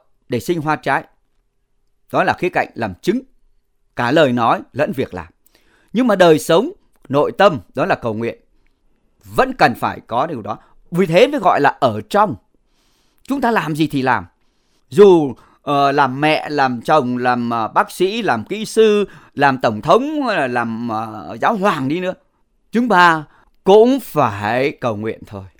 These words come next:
Có truyền giáo hay là có dâng lễ các thứ gì, chúng ta cũng phải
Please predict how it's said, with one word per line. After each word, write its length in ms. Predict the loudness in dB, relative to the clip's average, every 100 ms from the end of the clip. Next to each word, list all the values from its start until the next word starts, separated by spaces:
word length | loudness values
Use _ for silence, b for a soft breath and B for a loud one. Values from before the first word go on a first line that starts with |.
| _ _ _ _ _ _ _
Có 140 | -2 2
truyền 200 | 2 2
giáo 500 | 2 4 4 2 -6
hay 140 | -4 0
là 120 | 0
có 300 | -2 -2 0
dâng 240 | 2 2 4
lễ 260 | 6 6
các 280 | 4 -2 -2 -2
thứ 140 | 0
gì, 340 | 0 -2 -4 -12 _ _ _ _ _ _ _ _ _ _
chúng 140 | -2 2
ta 260 | 4 4
cũng 240 | 2 -4 -2
phải 380 | -2 -2 -6